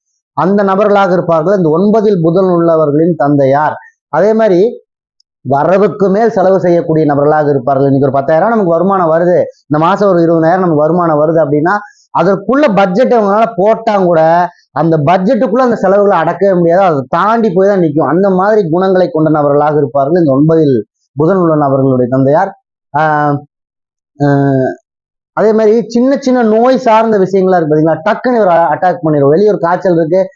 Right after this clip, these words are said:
அப்படியே ஒரு வெளியெல்லாம், அஹ், சீசன் காலத்துல ஏதோ ஒரு காய்ச்சல் வருது, வெளியே போயிட்டு வந்தாருன்னா இவருக்கு வந்துடும். நோய் தொற்றுகளை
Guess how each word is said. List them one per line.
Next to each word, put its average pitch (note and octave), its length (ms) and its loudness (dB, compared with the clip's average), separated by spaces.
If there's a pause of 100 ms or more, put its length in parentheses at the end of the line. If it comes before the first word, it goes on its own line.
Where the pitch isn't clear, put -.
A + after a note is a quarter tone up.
(140)
அப்படியே F3+ 340 0
ஒரு E3+ 160 2
வெளியெல்லாம், F#3+ 560 2
அஹ், D3+ 360 2
சீசன் F3 380 -2
காலத்துல E3+ 300 0
ஏதோ E3+ 80 2
ஒரு D#3+ 100 0
காய்ச்சல் D#3+ 400 -2
வருது, D3 400 0
வெளியே G3 240 2
போயிட்டு F#3 220 0
வந்தாருன்னா F3+ 260 0
இவருக்கு D#3 280 0
வந்துடும். C3 320 0
நோய் G3 240 0
தொற்றுகளை E3+ 420 0